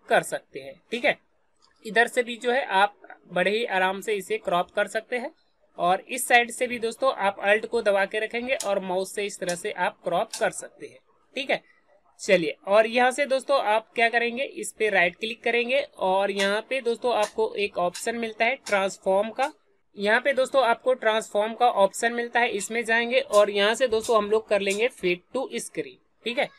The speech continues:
तो इस तरह से दोस्तों ये जो हमारा पीपीटी है ये हमारे स्क्रीन में फिट हो जाता है। उसके बाद दोस्तों हम लोग इसे लॉक कर देंगे। ग्राफिक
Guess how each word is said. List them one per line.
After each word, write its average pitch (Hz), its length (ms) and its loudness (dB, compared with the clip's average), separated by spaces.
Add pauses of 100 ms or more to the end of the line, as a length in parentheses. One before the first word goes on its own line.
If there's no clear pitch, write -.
(280)
तो - 80 -12
इस 247 220 -6
तरह 269 160 4
से 262 160 0
दोस्तों 262 300 -4
ये 240 200 -2
जो 254 160 0
हमारा 220 340 2
पीपीटी 214 520 -6
है 254 260 -2
ये 208 220 -2
हमारे 202 340 0
स्क्रीन 202 340 -6
में 196 140 -4
फिट 240 260 -10
हो 254 100 -4
जाता 247 280 0
है। 247 120 0
उसके 208 260 -6
बाद 208 160 0
दोस्तों 208 280 -4
हम 190 120 -2
लोग 240 220 -4
इसे 202 240 -6
लॉक 185 320 -2
कर 139 140 -10
देंगे। 123 320 -18 (720)
ग्राफिक 226 460 0